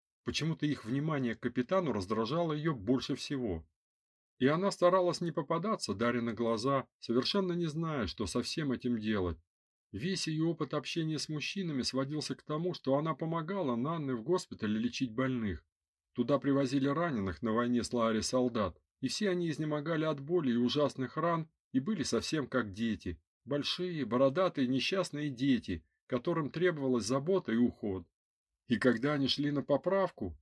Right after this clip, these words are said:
их отправляли в другой госпиталь в Шербе, или же они умирали. И поэтому сейчас это странное внимание со стороны молодого здорового мужчины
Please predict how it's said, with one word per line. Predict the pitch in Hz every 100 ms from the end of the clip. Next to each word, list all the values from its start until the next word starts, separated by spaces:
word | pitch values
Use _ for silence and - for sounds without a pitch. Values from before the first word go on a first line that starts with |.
| -
их | 202
отправляли | 180 - 170 175 208 175
в |
другой | 107 131 156 190
госпиталь | 127 127 120 123 117 113
в |
Шербе, | - 180 180 127 101
или | - 202 143
же | 117
они | 110 131
умирали. | 131 101 98 101 101 95 - _ _ -
И | 113
поэтому | - 143 160 - 131
сейчас | 113 123 - 147 123
это | 117 120
странное | - 131 143 135 131
внимание | 135 143 151 147 123 101
со | 117
стороны | - 127 135 151
молодого | 135 127 120 151 139
здорового | 107 127 147 143 131
мужчины | 123 123 - 185 180 131